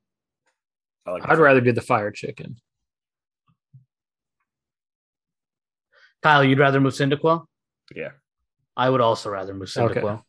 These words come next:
Speaker 2: We've been, I've been outvoted.
Speaker 1: Fucking outvoted.
Speaker 3: Okay, so that means that our C tier is Chikorita, is Cyndaquil, is Treecko,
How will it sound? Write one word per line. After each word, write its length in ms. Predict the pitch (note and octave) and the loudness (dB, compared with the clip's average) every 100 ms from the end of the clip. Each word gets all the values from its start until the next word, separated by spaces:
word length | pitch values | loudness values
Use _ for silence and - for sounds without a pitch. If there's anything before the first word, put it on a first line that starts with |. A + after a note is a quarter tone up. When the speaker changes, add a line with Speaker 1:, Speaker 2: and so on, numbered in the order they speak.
| _ _ _ | _ _ _
Speaker 2:
We've 180 | A#2+ A2 | -6 -4
been, 260 | A2+ A2 - | -4 -6 -8
I've 80 | A2+ | -6
been 140 | G#2+ | -6
outvoted. 520 | G#2 F#2+ A2+ - - B2+ - - - - _ _ _ - | -6 -10 -10 -10 -10 -10 -12 -12 -18 -20 _ _ _ -20
Speaker 1:
Fucking 260 | - - - _ - | -16 -16 -18 _ -12
outvoted. 1120 | B2+ F#3+ _ G2 G#2+ E3+ G#3 A3 A3 G#3+ G#3+ | -10 -12 _ -12 -10 -8 -8 -8 -10 -12 -10
Speaker 3:
Okay, 480 | C3 - B2+ G#2+ - G#2 | -6 -2 0 -2 -6 -6
so 480 | - C#3+ C3+ C#3 F3 | 2 4 4 2 0
that 240 | D#3+ E3 | 0 0
means 240 | F3 F3 D#3 | 0 0 2
that 140 | D#3+ | 2
our 100 | D3 | 2
C 260 | - E3 D3+ | 0 -4 -4
tier 360 | - D#3 D3 | 0 2 2
is 520 | D#3 D3+ D3 C3+ A#2+ - _ _ _ | 2 2 2 0 -6 -18 _ _ _
Chikorita, 880 | - D#3+ D#3+ D3+ D#3+ D3+ C#3+ C#3 C#3+ | -4 -2 0 0 0 0 0 -2 -4
is 160 | C#3 - | -8 -6
Cyndaquil, 680 | D#3+ D3 C#3+ - C#3+ C#3+ | -4 -2 -2 0 2 2
is 180 | C#3 C3+ - | -2 -8 -12
Treecko, 920 | - E3+ F3+ - F3+ E3+ F3 F3+ | -4 2 2 4 4 6 4 2